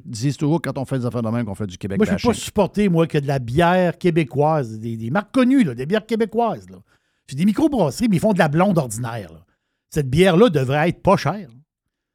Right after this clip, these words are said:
Speaker 2: C'est de même, là. C'est-à-dire, si tu vas dans un,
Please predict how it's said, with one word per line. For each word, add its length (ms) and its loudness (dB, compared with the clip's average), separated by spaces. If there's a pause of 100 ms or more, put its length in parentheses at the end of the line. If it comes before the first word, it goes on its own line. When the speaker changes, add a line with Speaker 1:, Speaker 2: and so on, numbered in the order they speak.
(360)
Speaker 2:
C'est 140 0
de 60 4
même, 260 2
là. 180 -4 (520)
C'est-à-dire, 240 -2
si 200 -6
tu 100 -4
vas 80 4
dans 200 4
un, 120 4